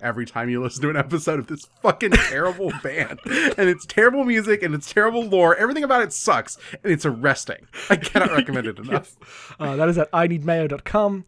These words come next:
Speaker 2: Uh, we have Novel Not New, uh, which is just on Abnormal Mapping, which is a visual novel game club with you, uh, Jen, and Colin.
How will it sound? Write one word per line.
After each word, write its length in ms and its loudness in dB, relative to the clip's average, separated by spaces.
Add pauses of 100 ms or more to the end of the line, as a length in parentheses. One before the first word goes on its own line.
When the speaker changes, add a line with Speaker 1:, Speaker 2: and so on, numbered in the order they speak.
(720)
Speaker 2:
Uh, 340 -8
we 80 -16
have 440 -10
Novel 240 -4
Not 200 -8
New, 300 -4 (340)
uh, 80 -10
which 280 -12
is 120 -10
just 380 -14
on 180 -10
Abnormal 200 -12
Mapping, 300 -6 (100)
which 200 -12
is 120 -14
a 160 -6
visual 400 0
novel 260 0
game 240 -4
club 340 -6 (240)
with 160 -12
you, 540 -4 (140)
uh, 280 -10
Jen, 320 -12
and 140 -14
Colin. 300 -4